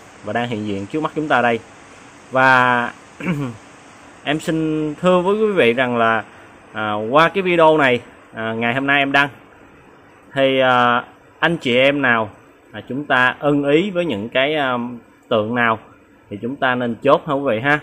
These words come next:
Bởi vì, à, sau ngày hôm nay, nói chung là sau cái video này thì có thể là, là, là sắp tới thì cái lô hàng này em sẽ giao ra ngoài, à, khu vực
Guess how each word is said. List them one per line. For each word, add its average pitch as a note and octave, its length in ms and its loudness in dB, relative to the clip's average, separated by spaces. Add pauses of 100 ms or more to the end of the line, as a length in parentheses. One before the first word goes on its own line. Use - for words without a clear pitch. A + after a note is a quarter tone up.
(440)
Bởi A#2+ 140 2
vì, C3 260 2
à, A#2+ 400 2 (580)
sau D#3+ 360 0
ngày C#3 240 0
hôm C#3+ 160 -2
nay, D3 240 4 (800)
nói D3+ 100 -8
chung D3 180 0
là A#2+ 100 0
sau C3 280 0
cái D#3 120 -4
video B2+ 380 2
này A2+ 140 -4
thì G#2+ 120 -6
có C3+ 120 -4
thể A2 140 -2
là, A2 240 -2
là, G2 160 -4
là F#2+ 240 -8 (340)
sắp - 220 -10
tới C#3+ 240 4
thì B2+ 100 -2
cái C3 140 -6
lô B2 160 2
hàng A2+ 240 -4
này G2 120 -6
em A2 180 -6
sẽ G#2 420 -8
giao C3+ 280 2
ra C3+ 240 2 (320)
ngoài, G2 300 -10
à, F#2+ 180 -8
khu A#2+ 100 -6
vực A2 140 -8